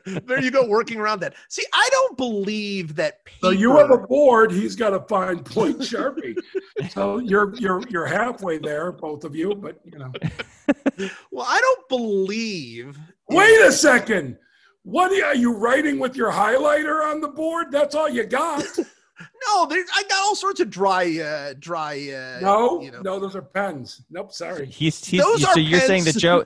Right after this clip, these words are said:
Speaker 1: <laughs>
Speaker 3: Joe has to d-, Joe has to select dry erase board markers separately from
Speaker 1: No,
Speaker 3: whiteboard?
Speaker 1: those come with the whiteboard. That's
Speaker 2: Nope.
Speaker 1: everybody knows.
Speaker 2: No, no, those are pens. Sorry. <laughs>
Speaker 1: Okay, first of all,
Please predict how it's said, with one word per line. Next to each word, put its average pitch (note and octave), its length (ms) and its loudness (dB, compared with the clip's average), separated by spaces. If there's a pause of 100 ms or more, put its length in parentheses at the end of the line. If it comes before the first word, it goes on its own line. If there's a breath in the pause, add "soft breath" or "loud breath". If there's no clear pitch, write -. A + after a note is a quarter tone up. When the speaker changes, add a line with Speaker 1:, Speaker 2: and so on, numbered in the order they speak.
(120)
Speaker 1:
<laughs> - 120 -16
Speaker 3:
Joe E3 260 4
has D#3 220 2
to D#3+ 120 -4
d-, C3 260 -8
Joe C#3+ 280 2
has D3+ 180 4
to C#3 120 -6
select B2+ 640 -4 (240)
dry B2+ 300 2
erase A#2+ 380 -2
board A2+ 540 -2
markers A2+ 600 -2
separately B2+ 500 -4
from - 200 -4
Speaker 1:
No, F3+ 120 2
Speaker 3:
whiteboard? D3+ 320 2
Speaker 1:
those C#4 220 2
come A#3 320 -2
with G3 240 2
the E3+ 80 0
whiteboard. C3+ 720 -6
That's G3 260 -4
Speaker 2:
Nope. D#3 100 0
Speaker 1:
everybody C3+ 400 -2
knows. F3 220 -6
Speaker 2:
No, F3+ 240 -4
no, E3 220 -6
those D#3+ 260 -4
are D#3 60 -10
pens. C3 460 -8
Sorry. D3 460 -6
<laughs> - 40 -20 (380 loud breath)
Speaker 1:
Okay, C#4+ 280 -2 (160)
first G#4+ 240 -2
of C4+ 60 0
all, G3+ 340 2